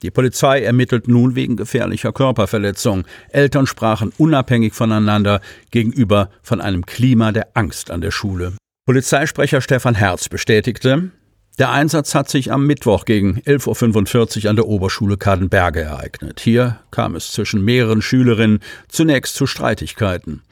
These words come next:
Im späteren Verlauf kam es zu einer körperlichen Auseinandersetzung, zu der weitere Personen dazukamen. Mehrere Personen wurden im Zuge einer Auseinandersetzung leicht verletzt. Ermittelt wird in diesem Fall wegen gefährlicher Körperverletzung. Das Jugendamt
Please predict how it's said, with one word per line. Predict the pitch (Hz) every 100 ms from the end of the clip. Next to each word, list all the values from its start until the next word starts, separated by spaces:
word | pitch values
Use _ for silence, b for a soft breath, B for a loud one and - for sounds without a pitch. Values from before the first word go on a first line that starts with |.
| B B
Im | 107
späteren | - 120 117 120 117
Verlauf | 123 107 110 156 -
kam | 143 131
es | 127 -
zu | -
einer | 113 107
körperlichen | - 113 98 87 82 -
Auseinandersetzung, | 80 87 92 90 92 95 107 101 - 127
zu | - 117
der | 113 110 B B
weitere | 90 107 113 - 104
Personen | - 110 101 127 120
dazukamen. | 110 - 143 123 - 101 80 85 B B B
Mehrere | 104 139 143 143
Personen | 139 131 117 110 110
wurden | 104 101
im | 95
Zuge | 98 127 104 98
einer | 101
Auseinandersetzung | 92 95 98 107 101 90 87 - 101 92
leicht | 98 80 -
verletzt. | 101 80 73 - - - -
Ermittelt | 110 127 127 120 B B B B
wird | - 117
in | 123
diesem | 123 135 165
Fall | - 117 117
wegen | 120 113
gefährlicher | 117 - 104 107 117
Körperverletzung. | - 127 110 101 113 98 95 - 98 78
Das | - 98
Jugendamt | 143 131 131 - 117 113